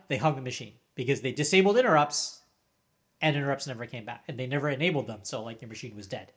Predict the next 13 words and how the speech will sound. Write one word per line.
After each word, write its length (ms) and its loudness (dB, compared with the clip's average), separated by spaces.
It 100 2
wasn't 360 4
me, 220 4
but 120 -2
one 120 0
of 60 0
my 120 2
colleagues 540 0
came 240 0
up 100 0
with 100 0
the 60 -2
idea 580 -2